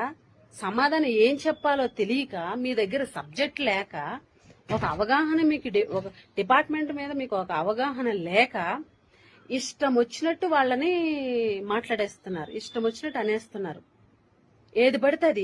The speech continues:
ఏది పడితే అది. ఆ, డిఎస్సి గురించి మాట్లాడితే, ఈ మెగా డిఎస్సిలో రెండు వేల పోస్టులు గిరిజనుల కోసం ఇచ్చేసామని చెప్పేసి, నిజంగా సిగ్గుతో తలదించుకోవాలి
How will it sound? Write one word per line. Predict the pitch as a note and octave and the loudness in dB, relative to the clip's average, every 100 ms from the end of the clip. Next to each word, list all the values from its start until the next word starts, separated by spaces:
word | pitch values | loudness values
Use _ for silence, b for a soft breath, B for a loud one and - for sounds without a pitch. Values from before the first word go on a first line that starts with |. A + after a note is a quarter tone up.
| A3 | 4
ఏది | B3+ B3 | 4 0
పడితే | C4 C4+ | -2 -4
అది. | F3 - _ _ _ _ _ _ _ - _ _ - | -4 -10 _ _ _ _ _ _ _ -20 _ _ -2
ఆ, | E4 B3+ | 0 2
డిఎస్సి | C#4 D#4+ E4 C#4+ | 4 4 2 0
గురించి | D4+ C#4 C4+ | 0 -2 -2
మాట్లాడితే, | B3+ B3+ A#3+ F4 - b b b _ - F#3+ G#3 B3 | -2 -2 -4 -4 -4 b b b _ -20 -12 -4 0
ఈ | C#4 | 4
మెగా | B3 B3 D#4+ | 4 6 4
డిఎస్సిలో | D#4+ D4+ D#4 - D4+ E4 C4 | 6 4 2 0 0 2 2
రెండు | B3+ | 4
వేల | C4 B3+ C4+ | 4 4 4
పోస్టులు | D#4+ C#4+ A#3 | 2 0 -2
గిరిజనుల | C4 D#4+ D#4 | 2 2 2
కోసం | D4+ D4+ | 0 -2
ఇచ్చేసామని | A#3 C#4+ D4 C#4+ C#4+ | -6 -6 -4 -4 -4
చెప్పేసి, | C#4 C#4+ C#4 F#4 G#4 _ _ _ _ G#3 | -4 -6 -4 -6 -6 _ _ _ _ -6
నిజంగా | A3+ E4+ D#4 D4 D#4+ - - | 0 0 2 2 2 -2 -10
సిగ్గుతో | C4 A3 E4+ F#4 C#4 | -12 -4 -2 0 2
తలదించుకోవాలి | B3 C#4 C4 - A3 C#3+ - | 2 0 -6 -4 -4 -2 -6